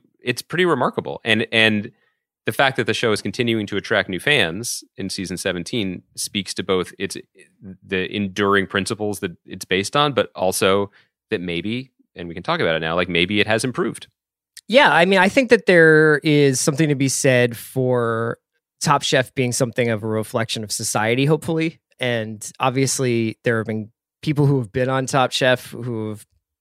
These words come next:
Speaker 2: gotten into some trouble during the Me Too era, obviously. And there have been, uh, I think that the show now, the cast that I've seen in the last couple of seasons,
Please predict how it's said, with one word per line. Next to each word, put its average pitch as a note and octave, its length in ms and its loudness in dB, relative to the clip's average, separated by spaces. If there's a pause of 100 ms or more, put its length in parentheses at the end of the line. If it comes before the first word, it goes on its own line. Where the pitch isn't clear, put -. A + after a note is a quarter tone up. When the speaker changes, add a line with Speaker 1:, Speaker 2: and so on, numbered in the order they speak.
(180)
Speaker 2:
gotten A2+ 200 -2
into A#2+ 200 -6
some A#2+ 140 -8
trouble C3+ 400 0
during A#2+ 260 -2
the A2 60 -4
Me A2+ 140 -6
Too B2+ 200 -4
era, C#3 380 4
obviously. C3+ 760 0
And G#2+ 560 -2
there A2+ 280 0
have A2+ 180 -4
been, A2 640 -4
uh, A2 240 2
I A#2+ 80 0
think C3 160 -4
that C3+ 160 -4
the A#2+ 220 -2
show A2+ 640 0 (1120)
now, C3 640 2
the C#3 80 0
cast D3 440 2
that B2 240 2
I've B2 140 2
seen C3+ 200 -2
in A#2+ 60 -2
the A#2 80 -2
last A#2 260 0
couple B2 240 0
of A2+ 80 0
seasons, A#2+ 680 -2